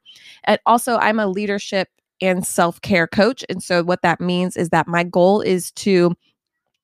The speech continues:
give you tools to lead and still have a balanced life, because it's really easy, I'm sure you've seen, to get caught up in all the things that we have to do, all of your to-do lists, all of,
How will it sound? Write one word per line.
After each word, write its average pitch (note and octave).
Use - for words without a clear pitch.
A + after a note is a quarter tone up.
give A3+
you B3
tools G#3+
to G3+
lead G#3+
and G3
still G3
have F#3+
a F3
balanced D#3+
life, -
because G#3
it's F#3
really F#3+
easy, G3
I'm F3
sure F#3
you've F#3
seen, F3
to F3
get F3
caught -
up E3+
in E3
all F3
the F3
things F3+
that E3+
we F3
have E3
to D#3
do, E3
all F3+
of E3+
your D#3+
to-do A3+
lists, A3+
all E3+
of, E3